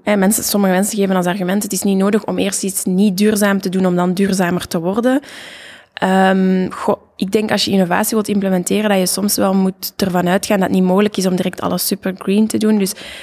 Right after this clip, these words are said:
het is, die steps, het is niet super duurzaam, maar ik denk dat het wel een innovatie is richting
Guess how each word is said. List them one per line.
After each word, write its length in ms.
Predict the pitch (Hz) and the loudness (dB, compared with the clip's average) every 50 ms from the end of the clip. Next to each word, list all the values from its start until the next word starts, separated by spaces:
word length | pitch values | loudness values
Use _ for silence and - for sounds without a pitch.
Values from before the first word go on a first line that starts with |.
| - - | -16 -8
het 100 | - - | -4 -2
is, 420 | 214 196 - - - - - - _ | 0 0 2 0 0 -2 -4 -8 _
die 180 | - 185 190 180 | -4 -2 -2 0
steps, 560 | - - - 202 214 - - - - - - _ _ _ - | -2 -2 -2 -2 -2 -2 -2 -2 -2 -2 -6 _ _ _ -10
het 100 | - 180 | -6 -4
is 100 | - - | -2 0
niet 140 | 220 226 226 | 0 0 0
super 340 | - - 233 - 226 214 202 | 0 -2 -6 -6 -6 -6 -4
duurzaam, 540 | 202 208 220 226 233 240 226 233 233 233 226 | -2 0 0 0 0 -2 -2 -2 -2 -2 -2
maar 100 | 208 196 | -2 -2
ik 60 | 185 | 0
denk 160 | 196 202 214 | 0 2 2
dat 100 | 208 196 | 4 2
het 120 | 190 190 - | 2 2 2
wel 320 | 202 202 202 202 196 196 | 2 2 2 2 2 2
een 100 | 202 196 | 2 2
innovatie 520 | 185 185 185 180 180 185 196 214 - - 214 | 2 2 2 0 0 0 -2 -2 -2 -2 -2
is 120 | 202 - - | -2 -4 -4
richting 600 | - - 202 202 - - 190 175 170 165 165 | -2 0 -2 -2 0 -2 -2 -2 -2 -4 -6